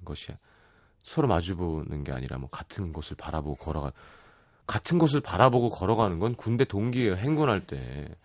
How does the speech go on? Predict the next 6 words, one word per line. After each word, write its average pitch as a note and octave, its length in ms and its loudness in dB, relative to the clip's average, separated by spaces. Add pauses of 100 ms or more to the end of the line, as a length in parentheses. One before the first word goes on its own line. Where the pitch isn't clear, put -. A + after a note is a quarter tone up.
(1400)
사랑은 F#3 560 8
서로 G3 220 2
마주보면서 D#3 1120 6
옆걸음으로 D#3+ 880 4
가는 E2+ 260 0
거예요. B1+ 240 -10